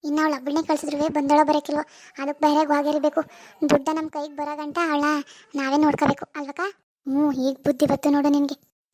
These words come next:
ಹೆಂಗೋ ಬಿಡಕ್ಕ, ಕರೆಕ್ಟ್ ಟೈಮಿಗೆ ಬಂದು ಒಳ್ಳೆ ಐಡಿಯಾ ಕೊಟ್ಟೆ. ಆದ್ರೆ ಹೋಗ್ಲಿ ಬಿಡು ಮುದ್ಕಿ ಅಂತ ಅನ್ಕೊಬಿಡುವೆ.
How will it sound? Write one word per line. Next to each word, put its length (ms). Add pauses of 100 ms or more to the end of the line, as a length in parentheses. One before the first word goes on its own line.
(100)
ಹೆಂಗೋ 240
ಬಿಡಕ್ಕ, 280 (480)
ಕರೆಕ್ಟ್ 320
ಟೈಮಿಗೆ 240
ಬಂದು 220
ಒಳ್ಳೆ 220
ಐಡಿಯಾ 140
ಕೊಟ್ಟೆ. 240 (400)
ಆದ್ರೆ 120
ಹೋಗ್ಲಿ 300
ಬಿಡು 220
ಮುದ್ಕಿ 280
ಅಂತ 180
ಅನ್ಕೊಬಿಡುವೆ. 600